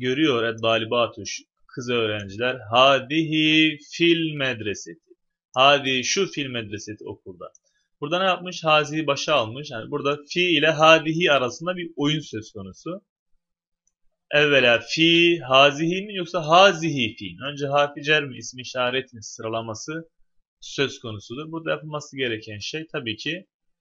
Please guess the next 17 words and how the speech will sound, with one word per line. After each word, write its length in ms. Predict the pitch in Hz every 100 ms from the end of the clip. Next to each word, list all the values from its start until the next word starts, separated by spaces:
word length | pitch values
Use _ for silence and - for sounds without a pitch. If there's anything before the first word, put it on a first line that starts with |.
| _ _ _ _
A 200 | 143 143
şıkkında 420 | - 131 127 120
olan 280 | 110 120 139 139
fi 360 | - 185 170
hadihi. 460 | 147 120 101 92 80
Önce 260 | 117 120 127
harfi 380 | 123 120 123 113
cerri 320 | 117 117 143
getir, 420 | 147 147 180 175 -
ardından 680 | 107 107 104 110 127 127 -
ismi 260 | - 95
işareti 340 | 92 - 85 _
getir. 540 | _ _ _ _ - -
Yapacağımız 600 | 104 101 101 95 92 -
şey 440 | - 135 147 147 _ _
bu 160 | 101
olmalıdır. 640 | 113 101 87 82 _ -